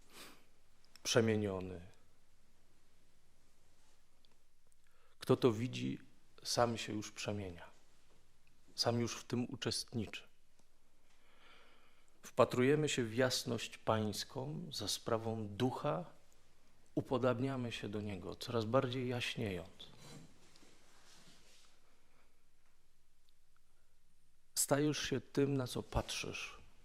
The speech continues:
można by było powiedzieć, w tej kontemplacji.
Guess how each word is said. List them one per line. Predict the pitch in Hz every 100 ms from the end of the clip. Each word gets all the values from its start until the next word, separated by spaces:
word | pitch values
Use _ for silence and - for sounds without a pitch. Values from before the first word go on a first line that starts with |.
| - - - - - - -
można | 107 104
by | 104
było | 101 110 107
powiedzieć, | - 101 98 82 - - - - - - - - -
w | -
tej | 110
kontemplacji. | - 113 104 110 101 98 - - -